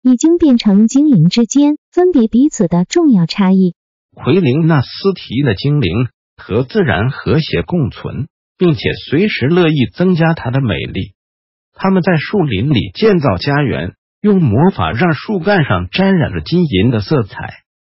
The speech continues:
Speaker 2: 他们用玫瑰色的石英建造家园，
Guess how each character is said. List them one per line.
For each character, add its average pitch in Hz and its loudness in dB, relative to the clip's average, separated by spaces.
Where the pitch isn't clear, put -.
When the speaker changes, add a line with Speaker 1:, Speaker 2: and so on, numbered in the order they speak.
Speaker 2:
他 196 -2
们 190 2
用 147 2
玫 110 0
瑰 196 2
色 202 -2
的 98 -4
石 - -4
英 202 4
建 175 0
造 123 0
家 143 -2
园， 90 -4